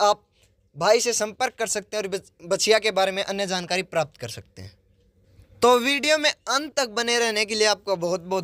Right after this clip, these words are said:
धन्यवाद। अगर आपने हमारे चैनल को अब तक सब्सक्राइब नहीं किया है तो हमारे चैनल को भी अवश्य सब्सक्राइब कर लीजिए, क्योंकि मैं आपके लिए ऐसी ही गौ माताओं की वीडियो रेगुलरली रूटीन के अंदर लाता रहता हूँ।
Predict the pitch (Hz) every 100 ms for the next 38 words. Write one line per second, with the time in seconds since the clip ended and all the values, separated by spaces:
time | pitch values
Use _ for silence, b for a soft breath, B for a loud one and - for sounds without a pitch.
0 | 143 147 139 156 202 214 175 _ _ _
1 | _ _ _ _ _ _ 214 254 277 269
2 | 254 226 220 220 - 233 269 277 262 -
3 | 240 - 202 160 202 254 240 202 226 220
4 | 233 190 180 175 b b b 185 202 196
5 | 226 226 214 226 269 269 247 240 - 233
6 | - 233 202 175 - 226 208 226 196 196
7 | 165 190 175 b b - 247 294 240 262
8 | 269 _ 247 247 - 226 - 294 277 233
9 | 220 220 233 208 208 202 190 196 180 b
10 | b 170 220 254 269 269 254 247 226 -
11 | 269 262 226 196 175 139 - 107 107 104